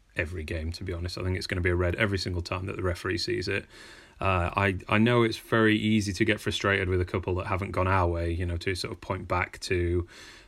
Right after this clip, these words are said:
uh, the Coots leg break where, you know, it,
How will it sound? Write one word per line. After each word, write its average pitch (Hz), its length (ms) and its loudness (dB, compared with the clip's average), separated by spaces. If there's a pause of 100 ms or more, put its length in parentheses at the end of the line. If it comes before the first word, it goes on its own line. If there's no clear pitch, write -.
uh, 82 380 -4
the 82 120 -6
Coots - 640 -6
leg 113 240 2
break 120 400 2
where, 95 400 0
you 92 100 -4
know, 90 160 -4 (160)
it, 110 140 -2